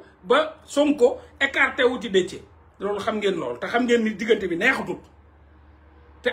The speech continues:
am na ñuñ doon àndal dem ba léegi ñuy ànd. Déthié nag moo war a am ay conseillers. Man de bu ma ko doon conseillé, ma ne ko, "My boy," ma, ma ne ko, "Xam nga looy def?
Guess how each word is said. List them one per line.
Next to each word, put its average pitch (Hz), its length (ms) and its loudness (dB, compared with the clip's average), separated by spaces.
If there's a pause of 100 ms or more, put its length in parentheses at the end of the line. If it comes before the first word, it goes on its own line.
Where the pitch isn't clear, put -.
am 294 160 4
na 294 80 6
ñuñ 285 200 6
doon 277 200 4
àndal 262 260 0
dem 233 160 0
ba 226 80 4
léegi 240 200 2
ñuy 214 120 -2
ànd. 165 320 -6
Déthié 294 260 4
nag 247 140 0
moo 240 180 0
war 233 140 4
a 220 40 0
am 220 120 -8
ay 196 120 -2
conseillers. 160 460 -6 (1000)
Man 269 260 4
de 254 100 4
bu 247 100 -2
ma 269 120 2
ko 254 100 0
doon 240 160 2
conseillé, 208 300 0
ma 220 180 0
ne 220 60 -2
ko, 214 100 -2
"My 196 340 0
boy," 208 200 2 (220)
ma, 165 300 -4
ma 165 120 -4
ne 170 100 -4
ko, 160 80 -12
"Xam 175 180 -8
nga 208 80 -4
looy 214 140 -2
def? - 180 -10